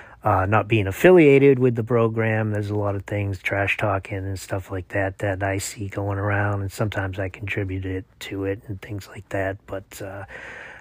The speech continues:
uh, from the program, I don't think there's a lot of that, uh, out there. Uh, I know a lot of the talk on Twitter about the refs and after the game's loss and things like that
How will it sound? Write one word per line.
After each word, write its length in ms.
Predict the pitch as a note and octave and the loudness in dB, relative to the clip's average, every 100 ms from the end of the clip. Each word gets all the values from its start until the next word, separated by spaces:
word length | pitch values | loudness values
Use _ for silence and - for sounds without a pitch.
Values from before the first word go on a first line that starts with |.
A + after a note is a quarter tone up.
| - - | -20 -4
uh, 180 | G#2+ G#2 | 0 2
from 340 | G2+ - F3 F3 | 0 4 6 6
the 100 | C3+ | 4
program, 560 | D3+ D3+ D3 D3 C#3+ | 6 6 6 2 2
I 80 | B2+ | 0
don't 200 | C#3 C#3 | 0 -2
think 220 | - D3+ | -2 -2
there's 220 | C3+ C3 | 0 0
a 60 | B2 | 2
lot 260 | B2 B2 B2 | 2 2 2
of 100 | A2+ | 2
that, 240 | A#2 A2+ - - | 2 2 -4 -4
uh, 60 | |
out 420 | A2 G#2+ G#2+ A2+ - | -2 0 0 -2 -2
there. 380 | G#2 G#2 G#2+ - | -4 -2 -4 -6
Uh, 40 | A2 | -6
I 240 | G2 G2 | -4 -4
know 440 | G#2 G#2+ G2 G#2 G#2 | -4 -2 -2 -2 -2
a 60 | |
lot 260 | G#2 G#2+ A2 | 0 2 0
of 140 | G#2+ | 0
the 100 | G#2 | -4
talk 440 | G2+ - G#2+ G#2 - | -4 -2 -2 -2 -6
on 220 | G#2+ G2+ | -4 -4
Twitter 480 | G2 A2+ G#2+ G#2+ G#2 | -6 -4 -2 0 -2
about 380 | G2+ A2 G2 - | -2 0 -2 -2
the 100 | G#2 | -4
refs 500 | G2+ G2+ G#2 - - | 0 0 -2 -8 -6
and 240 | G#2 G#2 | -4 -2
after 360 | G#2 G#2+ - G#2+ | 0 0 -2 -6
the 100 | G2+ | -4
game's 400 | G2 G2+ G2 F#2+ | -4 -4 -6 -4
loss 560 | G#2+ G#2 G#2 A2 - | -2 -2 -2 -4 -8
and 180 | G#2+ F#2+ | -10 -10
things 300 | G#2 G#2 G2+ | -6 -6 -4
like 280 | G#2+ F#2+ - | -4 -6 -4
that 360 | G#2+ G#2+ A2 | 0 2 0